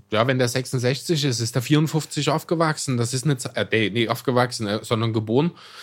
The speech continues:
Ähm, das ist eine Zeit gewesen, da war die Rassentrennung in den U S A halt auch noch eine ganz, ganz andere und viel, viel schärfere Sache, als es jetzt noch,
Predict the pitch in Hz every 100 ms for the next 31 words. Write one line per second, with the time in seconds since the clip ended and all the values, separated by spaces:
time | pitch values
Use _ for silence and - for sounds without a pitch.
0 | - - - 123 127 131 120 120 - _
1 | - - 110 131 131 139 135 117 113 135
2 | - - 123 131 139 127 120 110 107 107
3 | 117 110 107 101 120 120 117 110 107 101
4 | 98 107 104 107 - - 107 110 101 95
5 | 104 92 95 92 - 104 107 123 127 -
6 | 113 120 - 107 123 120 113 104 101 -
7 | 127 123 117 - 117 123 117 - 107 110
8 | 104 - 98 95 - 92 - 101 92